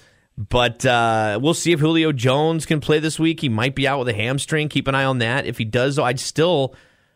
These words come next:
uh, have minimal expectations for Tannehill in this matchup. Low-end starter at most. And in a twelve-man league, you might start. Ten-man league, don't even touch him.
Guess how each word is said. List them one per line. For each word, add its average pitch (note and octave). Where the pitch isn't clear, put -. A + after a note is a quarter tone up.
uh, A2+
have A#2+
minimal B2
expectations A#2+
for -
Tannehill A2+
in A2
this A2
matchup. G2+
Low-end C#3+
starter B2+
at A2+
most. A2
And A2
in A2
a A2
twelve-man C#3+
league, D3
you B2
might A2
start. D3
Ten-man D3+
league, D3
don't C3
even C3+
touch A#2
him. D3+